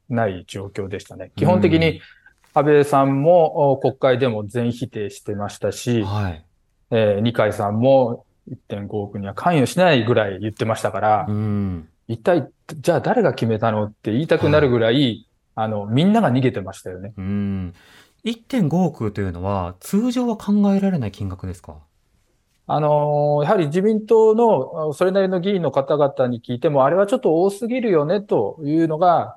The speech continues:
Speaker 1: 多かったと思います。ただ、まあ、
Speaker 2: うん。
Speaker 1: その、やはり自民党はかなりお金を持ってるんですね。
Speaker 2: はい。
Speaker 1: いろいろ自由に使える。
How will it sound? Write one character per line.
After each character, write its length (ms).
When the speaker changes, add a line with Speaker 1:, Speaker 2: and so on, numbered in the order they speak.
Speaker 1:
多 200
か 80
っ 40
た 120
と 80
思 120
い 60
ま 100
す。 160
た 120
だ、 100
ま 120
あ、 240
Speaker 2:
う 20
ん。 60
Speaker 1:
そ 140
の、 80
や 100
は 100
り 240
自 160
民 200
党 180
は 120
か 160
な 120
り 180
お 80
金 260
を 80
持 140
っ 40
て 120
る 120
ん 40
で 100
す 120
ね。 220
Speaker 2:
は 340
い。 100
Speaker 1:
い 80
ろ 100
い 60
ろ 60
自 160
由 100
に 100
使 220
え 100
る。 200